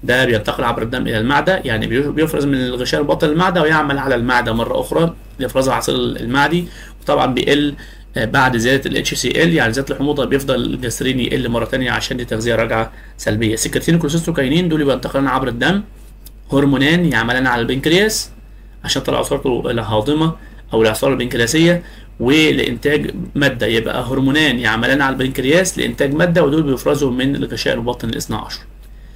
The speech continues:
في عندنا هرمونات النقل العصبي، الالدوستيرون، وده بيعمل ضبط مستوى الصوديوم في الدم، المسؤول عن استجابه الليفه العضليه للمؤثر العصبي، وطبعًا طرد البوتاسيوم الزائد في البول او بيقلله في الدم.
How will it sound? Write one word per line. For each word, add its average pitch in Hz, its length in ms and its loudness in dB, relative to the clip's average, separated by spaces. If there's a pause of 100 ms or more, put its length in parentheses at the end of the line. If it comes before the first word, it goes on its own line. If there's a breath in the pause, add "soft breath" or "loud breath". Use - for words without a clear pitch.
(640 soft breath)
في - 100 2
عندنا 202 240 4
هرمونات 180 240 2
النقل 185 200 0
العصبي، 175 500 4
الالدوستيرون، 151 880 2
وده 131 280 0
بيعمل 135 340 2
ضبط 139 200 -2
مستوى 123 300 0
الصوديوم 135 360 0
في 120 60 -6
الدم، 139 320 2
المسؤول 147 300 -2
عن 127 60 -2
استجابه 131 380 -2
الليفه 127 280 -2
العضليه 117 440 0
للمؤثر 120 380 -2
العصبي، 160 520 0 (540)
وطبعًا 131 1300 2 (120)
طرد 139 220 2
البوتاسيوم 135 580 0
الزائد 131 480 0
في 143 300 -2
البول 139 380 2 (460 loud breath)
او 139 160 4
بيقلله 127 500 2
في 143 180 0
الدم. 123 400 -2